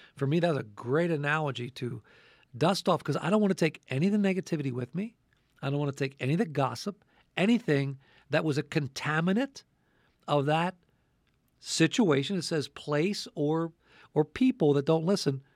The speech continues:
I don't wanna take it with me, 'cause it's a, it's a toxin within our bodies.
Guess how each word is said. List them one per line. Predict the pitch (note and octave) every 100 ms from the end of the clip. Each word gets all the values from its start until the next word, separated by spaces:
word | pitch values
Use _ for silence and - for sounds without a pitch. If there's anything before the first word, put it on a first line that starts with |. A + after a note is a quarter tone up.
| _ _
I | C#3+
don't | E3+
wanna | F#3
take | F#3 E3
it | D#3
with | D#3+ -
me, | A2 -
'cause | C#3+ C3+
it's | D3 D#3+
a, | C#3+
it's | D#3+
a | F#3+
toxin | - F3 F#3+ - D3
within | C3+ C#3 C3+
our | C3
bodies. | C#3+ D#3+ C3+ -